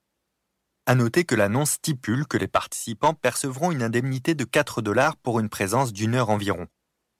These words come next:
ainsi qu'un défraiement de zéro virgule cinq dollars pour couvrir leurs frais de transport. Notez qu'un dollar de mille neuf cent soixante équivaut à environ neuf dollars de deux mille vingt et un.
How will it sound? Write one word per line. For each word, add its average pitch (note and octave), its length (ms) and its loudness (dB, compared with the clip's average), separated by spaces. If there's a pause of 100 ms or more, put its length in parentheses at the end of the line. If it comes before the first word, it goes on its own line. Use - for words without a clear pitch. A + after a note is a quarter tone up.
(120)
ainsi A2+ 280 2
qu'un F2+ 160 0
défraiement F#2+ 500 0
de A#2+ 100 2
zéro G#2 280 2
virgule F#2 320 -2
cinq A#2+ 260 0
dollars G2+ 440 2 (340)
pour - 160 0
couvrir A#2 440 -2
leurs A#2 180 0
frais - 160 -6
de - 40 -18
transport. - 600 -10 (880)
Notez E3+ 260 0
qu'un A2 180 0
dollar A2+ 340 2
de G#2 80 -2
mille C3 160 0
neuf A#2 140 -2
cent A#2 120 0
soixante B2+ 500 -2 (380)
équivaut C3+ 580 0
à B2+ 220 2
environ D3+ 480 0
neuf C#3 320 -2
dollars A2+ 400 0
de A2 120 -2
deux G#2 100 -2
mille A2 180 -2
vingt G2+ 220 -2
et F#2 80 -6
un. F2+ 100 -16